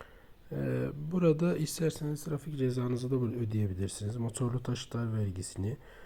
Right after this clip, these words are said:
O G S veya H G S ödemelerinizi de yapabilirsiniz.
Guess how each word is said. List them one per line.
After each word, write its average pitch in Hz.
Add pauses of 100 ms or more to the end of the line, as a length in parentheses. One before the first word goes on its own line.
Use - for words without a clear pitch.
(260)
O 127
G 127
S 165
veya 147 (100)
H 135
G 131
S 170
ödemelerinizi 113
de 160
yapabilirsiniz. 127